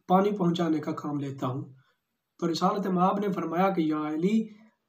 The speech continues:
जंग के दौरान तलवार तुम्हारे काम आने वाली चीज़ है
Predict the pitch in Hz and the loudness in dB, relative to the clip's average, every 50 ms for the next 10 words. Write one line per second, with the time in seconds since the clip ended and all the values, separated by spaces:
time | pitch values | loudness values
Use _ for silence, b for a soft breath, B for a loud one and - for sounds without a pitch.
0 | _ _ _ - 156 175 196 226 233 220 - 226 196 175 180 175 165 170 175 185 | _ _ _ -2 0 2 2 2 0 0 -2 0 2 2 4 4 4 4 4 4
1 | 175 175 180 165 160 160 165 180 185 180 180 175 160 151 151 156 151 - 180 185 | 4 2 2 2 2 2 2 2 2 2 0 -2 -2 -2 -4 -4 -2 2 2 4
2 | 190 190 185 165 156 156 151 151 151 147 139 135 - 143 143 139 - - 151 151 | 4 4 2 2 2 0 0 -2 -2 -4 -4 -2 0 -2 -2 -2 -6 -8 -10 -10